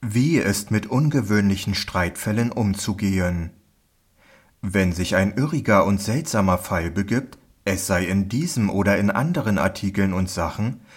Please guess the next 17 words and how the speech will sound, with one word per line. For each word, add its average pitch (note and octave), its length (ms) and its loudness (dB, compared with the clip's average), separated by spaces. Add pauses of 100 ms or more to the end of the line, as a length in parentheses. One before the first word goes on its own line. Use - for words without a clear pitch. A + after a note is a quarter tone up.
(140)
die G2 200 0
man F#2 220 4
mit F#2+ 200 0
keiner F3 400 -2
Schrift G2+ 360 -2
und G#2+ 140 -2
keinem C3+ 420 -2
Buch G2 200 -4
beurteilen F#2+ 760 -2
kann, A#2+ 360 -4 (560)
da F#2 320 4
soll F2+ 220 2
man F#2 180 2
einen B2+ 460 0
guten G2+ 320 -2
frommen F2+ 400 0
Mann G#2+ 320 0